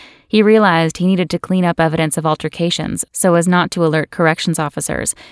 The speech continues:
He learned to turn a blind eye to nonviolent inmate violations, such as possessing a mobile phone, an offense that carries penalties in line with an attempted escape. "If it's not affecting me, I don't see any reason that I should go blabbering," he says. And he found solace working in the prison library.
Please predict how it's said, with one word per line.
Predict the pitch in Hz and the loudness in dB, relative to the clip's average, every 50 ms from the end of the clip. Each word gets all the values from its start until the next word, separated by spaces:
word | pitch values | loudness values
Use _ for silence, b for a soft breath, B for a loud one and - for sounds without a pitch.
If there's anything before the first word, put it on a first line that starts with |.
| B B B | B B B
He | B 202 190 | B 0 2
learned | 185 185 175 175 175 - | 4 4 4 4 2 0
to | - | -2
turn | - 180 165 165 160 | -2 -2 0 0 0
a | 156 | 0
blind | - 165 160 160 160 151 147 | 0 0 0 0 0 0 0
eye | 156 156 156 180 226 - | 0 0 0 0 0 0
to | 214 190 | 0 2
nonviolent | 170 156 156 156 156 156 156 151 156 156 156 - | 2 2 2 2 2 2 0 0 0 0 0 -2
inmate | - 160 160 156 151 147 - | 0 0 0 0 -2 -2 -2
violations, | 160 156 151 151 151 147 151 - 170 175 214 220 - | -2 -2 -2 -2 -2 -4 -4 -4 -4 -4 -4 -2 -4
such | - 165 - | -4 -4 -4
as | 156 156 156 | -4 -4 -4
possessing | - - 170 - 160 147 - - 160 160 | -4 -2 -2 0 0 0 -2 -2 -2 0
a | |
mobile | 160 156 156 151 170 156 151 - | 0 0 -2 -2 -2 -4 -4 -4
phone, | - 156 139 - - 190 196 - _ - | -4 -6 -4 -4 -4 -4 -6 -6 _ 0
an | 185 180 | 2 2
offense | 175 - 165 160 160 - - | 2 2 2 0 0 0 -2
that | 170 - - | -4 -4 -4
carries | - 180 165 156 156 151 151 | -4 -2 -2 0 0 -2 -4
penalties | - - 190 175 160 151 - 170 151 151 160 | -4 -4 -2 0 0 0 -2 -2 -2 -2 0
in | 160 156 156 | 0 0 0
line | 156 156 156 160 156 | 0 0 0 0 -2
with | 156 - | -2 -2
an | 160 | -4
attempted | 156 147 - - 156 156 - 156 - | -4 -4 -4 -4 -4 -4 -4 -4 -4
escape. | 151 - - - 165 160 160 - - - B B B B B B B B | -4 -4 -2 -2 -2 -2 -4 -6 -10 -14 B B B B B B B B
"If | B 202 185 | B 2 2
it's | 226 220 - | 2 4 4
not | 262 262 254 | 4 4 2
affecting | 226 - 226 220 - - 170 160 | 2 0 -2 -2 -2 0 0 0
me, | 156 156 151 151 - - | 0 0 0 -2 -2 -2
I | - 190 | 0 2
don't | 196 208 208 - | 2 2 2 0
see | 220 202 160 | 0 0 2
any | 175 180 170 | 2 0 0
reason | 156 165 165 165 165 156 | 0 0 0 0 0 0
that | 151 | 0
I | 156 156 | 0 0
should | 156 - 170 - | 0 -2 -2 -2
go | 160 156 | -2 -2
blabbering," | - 160 156 156 160 170 151 147 147 151 | -2 -2 -2 -2 -2 -2 -2 -2 -2 -2
he | 160 170 156 | -2 -2 -2
says. | - - 151 151 156 156 - - - _ _ _ - | -2 -2 -2 -2 -4 -6 -8 -10 -14 _ _ _ 2
And | 196 208 | 2 4
he | 208 | 4
found | - 254 254 269 247 - | 4 2 2 4 4 4
solace | - 240 233 220 180 170 - - | 4 4 4 4 4 2 2 0
working | - 180 175 - 180 170 | 0 -2 0 0 0 -2
in | 165 160 160 | 0 -2 -2
the | 165 | -2
prison | - 170 160 - 165 165 175 | -2 -4 -4 -2 -2 0 0
library. | 196 214 214 160 156 147 143 - - - - | 2 2 2 2 0 -2 -4 -4 -4 -6 -8